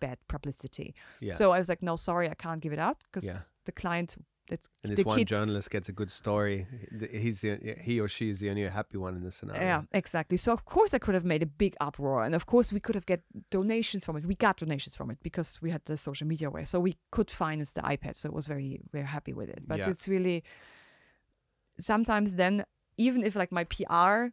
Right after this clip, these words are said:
Speaker 1: background would say everything for the story, and it's like,
Speaker 2: Yeah.
Speaker 1: "No," because then it's like, "No, that's not how it works here."
Speaker 2: Yeah, you've
Speaker 1: Because we have
Speaker 2: gotta,
Speaker 1: to
Speaker 2: you've
Speaker 1: save
Speaker 2: gotta
Speaker 1: the people.
Speaker 2: protect the people.
Speaker 1: Protect the
Speaker 2: That's, uh,
Speaker 1: people, and that, sorry, no standard article about it.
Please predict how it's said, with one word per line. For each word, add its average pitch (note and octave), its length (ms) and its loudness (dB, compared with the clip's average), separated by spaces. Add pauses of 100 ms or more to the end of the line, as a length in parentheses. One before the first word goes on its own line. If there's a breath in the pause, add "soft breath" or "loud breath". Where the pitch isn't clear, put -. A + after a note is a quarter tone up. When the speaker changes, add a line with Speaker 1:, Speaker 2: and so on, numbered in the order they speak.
(120)
Speaker 1:
background G#3 500 2
would G3 120 -4
say F#3 240 0 (120)
everything A3+ 420 0
for G#3 100 0
the G3 80 -2
story, F#3 480 2
and F3+ 120 -2
it's F3 100 -4
like, E3 80 0
Speaker 2:
Yeah. A2+ 240 6
Speaker 1:
"No," C#3+ 280 0 (140)
because - 300 -6
then E3+ 220 0
it's D#3+ 60 -4
like, D#3 120 -4
"No, D#3 480 -8 (640)
that's - 240 -6
not D3 140 -4
how D3 120 -4
it - 60 -10
works - 280 -12
here." - 160 -8 (220)
Speaker 2:
Yeah, G#2 240 0
you've F2+ 120 -2
Speaker 1:
Because E2 200 -6
we F#2 80 0
have D#2 120 -6
Speaker 2:
gotta, F2 80 -10
Speaker 1:
to E2+ 60 -10
Speaker 2:
you've - 60 -8
Speaker 1:
save D#3+ 240 -2
Speaker 2:
gotta F#2 120 -4
Speaker 1:
the - 60 -8
people. - 160 -4 (120)
Speaker 2:
protect - 160 -6
the F2+ 100 -10
people. G2 440 -12 (120)
Speaker 1:
Protect E3+ 360 -8
the - 60 -12
Speaker 2:
That's, - 60 -14
uh, - 80 -14
Speaker 1:
people, E3 300 -6
and D3+ 140 -8
that, D#3 180 -12 (440 loud breath)
sorry, F#3 380 4
no F3+ 180 0
standard E3+ 320 -4
article D#3 360 -6
about C#3+ 260 -2
it. - 260 -8